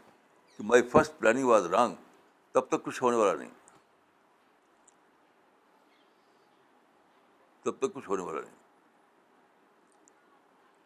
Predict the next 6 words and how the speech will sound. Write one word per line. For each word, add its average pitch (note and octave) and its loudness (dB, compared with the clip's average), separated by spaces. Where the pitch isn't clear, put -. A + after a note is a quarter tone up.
اس D3 -6
سوچ G#3+ 8
کے D#3+ 4
لیے E3+ 8
آپ C#3+ 10
کو F3 4